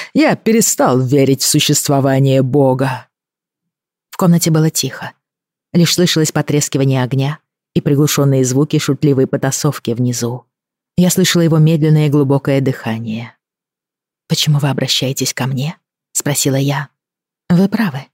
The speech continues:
Опиум можно достать где угодно. Были бы деньги. А у вас они есть. И вы прекрасно знаете, что слишком большая доза может убить. И это будет легкая смерть». «Слишком легкая», он покачал головой.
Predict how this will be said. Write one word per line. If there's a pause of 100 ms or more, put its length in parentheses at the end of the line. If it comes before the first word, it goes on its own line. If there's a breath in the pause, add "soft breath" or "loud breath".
(280)
Опиум
можно
достать
где
угодно. (300)
Были
бы
деньги. (460)
А
у
вас
они
есть. (440)
И
вы
прекрасно
знаете,
что
слишком
большая
доза (240 loud breath)
может
убить. (500)
И
это
будет
легкая
смерть». (720)
«Слишком
легкая», (480)
он
покачал
головой.